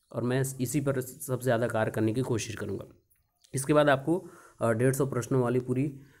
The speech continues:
आपकी उनहत्तर हज़ार भर्ती की जो परीक्षा हुई थी उस पर पहले मैं वीडियो बना दूंगा एकदम अच्छे से, ताकि आप पुनः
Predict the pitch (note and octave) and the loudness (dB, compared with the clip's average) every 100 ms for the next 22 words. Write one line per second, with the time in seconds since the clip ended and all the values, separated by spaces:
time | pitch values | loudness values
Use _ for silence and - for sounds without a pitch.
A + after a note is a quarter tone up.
0 | _ A2 G#2+ A#2+ A2+ A#2+ A#2+ A2+ A2 A#2 | _ -4 0 2 2 2 0 0 0 -2
1 | A#2 A2+ A2 - A2 G#2 - D#3+ C3+ B2+ | -2 -2 -4 0 0 0 -4 -6 -2 0
2 | A#2+ A#2+ A#2+ A#2 A2 A#2 A#2 A#2+ B2+ C3+ | 2 2 0 0 0 0 0 0 0 0
3 | B2 B2 A2+ - A#2 - - - G#2+ A#2+ | 0 -2 0 0 0 -2 -12 -8 -4 0
4 | B2 C3 C#3+ - - C3+ C#3+ C#3 | 0 -2 -8 -8 6 8 8 6